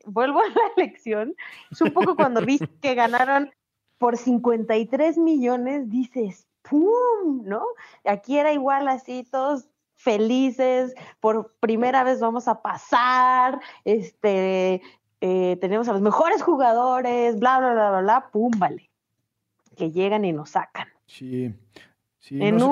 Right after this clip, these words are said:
Speaker 1: un suspiro.
Speaker 2: no se gana solo por entusiasmo, Chicharito Hernández.
Speaker 1: No.
Speaker 2: ¿No?
Speaker 1: <laughs> Y aquí, y mira, y mira, aquí podríamos hacer un símil con lo que le pasó al Cruz Azul con el América,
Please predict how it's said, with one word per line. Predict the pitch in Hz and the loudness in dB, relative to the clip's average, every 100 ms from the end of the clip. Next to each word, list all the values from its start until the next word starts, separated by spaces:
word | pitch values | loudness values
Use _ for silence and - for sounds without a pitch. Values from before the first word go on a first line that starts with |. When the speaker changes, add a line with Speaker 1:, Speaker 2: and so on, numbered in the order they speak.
| 311 | 4
Speaker 1:
un | 320 | 2
suspiro. | 311 285 - 247 247 247 226 208 156 | 0 -2 -2 -6 -2 0 0 -2 -6
Speaker 2:
no | 160 170 | -8 -4
se | 196 | -2
gana | 175 180 | 0 -2
solo | 170 170 | 0 -2
por | 131 123 | -2 -4
entusiasmo, | 107 107 127 117 101 - _ _ _ | -4 -4 -4 -4 -6 -10 _ _ _
Chicharito | - 113 110 123 110 113 | -14 -8 -6 -6 -8 -8
Hernández. | 110 110 98 185 - _ - - 151 | -8 -8 -10 -10 -12 _ -12 -8 -4
Speaker 1:
No. | 160 | 2
Speaker 2:
¿No? | 185 | 4
Speaker 1:
<laughs> | 160 - 262 | 4 2 2
Y | 269 | 4
aquí, | 175 - 196 214 151 - 143 - 139 - _ _ - - | 2 2 4 4 0 -4 -10 -8 -10 -12 _ _ -14 -6
y | 294 | 0
mira, | 294 349 294 | 2 4 2
y | 247 254 | 2 2
mira, | 269 226 - | 2 2 2
aquí | 226 226 - 277 330 311 | 0 0 0 2 2 0
podríamos | 262 220 233 262 262 262 | -2 0 0 0 -2 -4
hacer | 220 208 226 | -4 -4 -4
un | 240 240 | -4 -6
símil | 285 247 208 233 392 _ _ _ _ | -4 -2 -2 -2 -4 _ _ _ _
con | - 202 | -4 -4
lo | 196 | -4
que | 190 | -4
le | 180 | -4
pasó | 180 175 202 | -2 -4 -6
al | 202 | -8
Cruz | 214 | -8
Azul | 202 165 151 | -10 -10 -8
con | 170 170 | -8 -6
el | 180 | -6
América, | 190 233 240 - | -6 -8 -12 -20